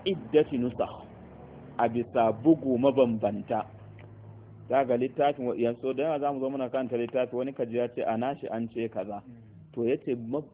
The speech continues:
bugu mabambanta ya tara da yawa. Duk za ga a Jurumiya ne, amma wurin bugun daban. Ya ce, "Duk sai da na bi su. Ra'aitu min ahsaniha," sai na ga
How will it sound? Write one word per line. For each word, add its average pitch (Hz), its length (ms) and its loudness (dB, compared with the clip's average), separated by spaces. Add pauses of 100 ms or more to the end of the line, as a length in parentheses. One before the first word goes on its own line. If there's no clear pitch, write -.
bugu 151 340 2
mabambanta 127 680 0
ya 123 140 4
tara 131 400 2
da 110 240 6
yawa. 175 320 12 (440)
Duk 175 220 8
za 180 160 6
ga 156 160 6
a 127 200 6
Jurumiya 120 720 0
ne, 110 140 2
amma 120 400 0
wurin 147 320 2
bugun 139 340 0
daban. 104 300 -4 (560)
Ya 143 240 6
ce, 131 100 2 (160)
"Duk 165 240 8
sai 180 140 4
da 156 100 4
na 127 120 2
bi 127 240 4
su. - 180 -8 (720)
Ra'aitu 165 600 4
min 156 220 0
ahsaniha," 120 840 0
sai 135 120 2
na 139 120 0
ga 135 300 4